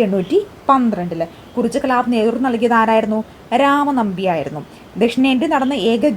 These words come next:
ഗിരിവർഗ കലാപം, ദക്ഷിണേന്ത്യ നടന്ന ഏക ഗിരിവർഗ കലാപമാണ് ഏത്? ഈ കുറിച്യ കലാപം എന്ന് പറയുന്നത്. ഇനി കുറിച്യ കലാപം അടിച്ചമർത്തിയതെന്നാ? ആയിരത്തി എണ്ണൂറ്റി പന്ത്രണ്ട് മെയ് എട്ട്.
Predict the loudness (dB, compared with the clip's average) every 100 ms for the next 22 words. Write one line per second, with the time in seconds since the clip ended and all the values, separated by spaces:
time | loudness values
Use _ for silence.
0 | 0 -2 0 2 2 0 -2 0 0 -2
1 | -4 -8 -8 -6 -2 0 0 0 0 0
2 | -2 -4 -12 -6 0 0 2 -2 -2 -2
3 | 0 2 2 0 0 0 -2 -2 -4 -4
4 | -4 -6 -10 -4 -2 0 0 2 4 4
5 | 2 0 -2 -2 -4 -6 -4 -6 -6 -12
6 | -20 -20 -20 -20 -20 -20 -14 0 2 2
7 | -2 -12 -8 0 0 2 4 4 2 0
8 | -2 0 0 0 -2 -2 0 0 -4 -8
9 | -2 0 2 0 -2 0 0 -2 -2 0
10 | 0 0 -2 -6 -6 -4 0 0 0 -4
11 | -4 -8